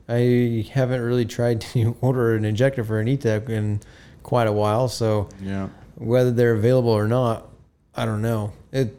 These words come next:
Speaker 1: it's possible, but it's also probably not possible, and they might be super expensive. So, so I guess that means it's the complexity of that entire system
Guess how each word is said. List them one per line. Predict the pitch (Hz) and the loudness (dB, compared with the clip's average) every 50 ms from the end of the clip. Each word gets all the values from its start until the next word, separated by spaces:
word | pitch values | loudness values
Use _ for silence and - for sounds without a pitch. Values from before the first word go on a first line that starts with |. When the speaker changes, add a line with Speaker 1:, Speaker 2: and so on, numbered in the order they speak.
| - _ _ - | -18 _ _ -6
Speaker 1:
it's | 131 107 - | -6 -6 -4
possible, | - - 123 135 135 131 - 147 143 143 156 160 131 - | -2 -2 0 2 2 0 0 0 0 2 2 0 0 0
but | 117 123 120 | 2 2 2
it's | 113 - | 2 4
also | 131 131 135 113 110 113 113 | 2 2 2 2 0 0 -2
probably | 107 - 117 117 110 104 104 | -2 -2 -2 0 0 0 0
not | 101 113 123 123 101 | -2 -2 -2 -2 0
possible, | 101 98 98 98 101 110 113 110 110 | 0 0 -2 -2 -2 -4 -2 -2 0
and | 107 101 101 101 98 98 - - _ _ _ _ _ _ _ _ _ _ _ _ _ _ _ - | 0 0 0 -2 -2 -4 -6 -12 _ _ _ _ _ _ _ _ _ _ _ _ _ _ _ -2
they | 104 107 110 107 | 0 0 2 2
might | 104 107 113 117 117 107 | 0 0 0 0 0 0
be | 104 117 123 123 117 104 92 92 | 0 2 2 2 2 0 -4 -6
super | - - - - 131 120 - 117 110 107 | -10 -8 -4 -2 0 0 0 0 -2 -2
expensive. | 98 - - - 131 135 123 - 107 98 98 95 | -4 -4 -4 -2 -2 -2 -2 -2 -4 -6 -6 -6
So, | - - 117 110 107 104 104 98 - - - _ _ _ _ _ _ _ - | -4 -2 -2 0 0 0 -2 -4 -6 -12 -20 _ _ _ _ _ _ _ -18
so | - - - 139 131 139 143 156 156 156 190 - _ _ _ _ _ - | -8 -2 0 0 0 0 -4 -8 -12 -14 -16 -18 _ _ _ _ _ -4
I | 131 131 123 | -2 0 2
guess | 131 165 196 180 - - | 4 4 4 2 0 0
that | 131 131 131 131 127 120 | 0 2 2 2 2 0
means | 120 127 127 127 123 120 117 113 107 - - - - - - - - - - - | 0 0 0 2 2 0 0 -2 -2 -6 -10 -20 -20 -20 -20 -20 -20 -16 -6 -4
it's | - 113 - 120 | -4 -4 -2 0
the | 120 123 120 | 0 0 0
complexity | - - 123 117 113 101 - 120 131 151 143 - - 113 107 107 104 | 0 0 -2 -2 -2 -2 -2 0 0 0 0 0 -2 0 0 2 0
of | 104 98 | 0 0
that | 113 113 110 110 110 110 | 0 0 0 -2 -2 -6
entire | 107 - 120 117 113 110 104 95 | -4 -2 -2 0 0 0 -2 -2
system | 92 - - 131 131 120 - 117 107 107 107 | -4 -2 -2 -2 -2 -2 -2 -4 -4 -4 -4